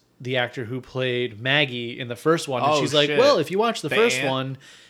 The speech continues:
Speaker 1: you'll see that I'm in it." And then, so she was like, "All right, I'll fucking do the movie then."
Speaker 2: Another, a cool thing I did notice from the Grace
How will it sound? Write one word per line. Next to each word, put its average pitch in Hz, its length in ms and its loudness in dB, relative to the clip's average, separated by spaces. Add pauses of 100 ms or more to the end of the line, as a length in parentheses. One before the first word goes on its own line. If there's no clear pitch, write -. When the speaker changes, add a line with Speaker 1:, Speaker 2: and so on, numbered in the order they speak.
(120)
Speaker 1:
you'll 151 160 -2
see 196 220 -2
that 190 120 0
I'm 185 160 -2
in 233 100 -4
it." 120 300 -8 (480)
And 127 100 -6
then, 123 300 -6
so - 220 -8
she 117 100 -8
was 127 80 -6
like, 175 100 -6
"All 202 80 -2
right, 131 240 0
I'll 123 80 -8
fucking 120 280 -6
do 117 100 -6
the 113 80 -12
movie 113 240 -8
then." 110 360 -10 (1300)
Speaker 2:
Another, 139 380 -2
a 135 80 -10
cool 151 240 -6
thing 147 160 -2
I 127 140 -2
did 120 280 -6
notice 127 300 -6
from 127 160 -10
the 113 80 -8
Grace 107 420 -10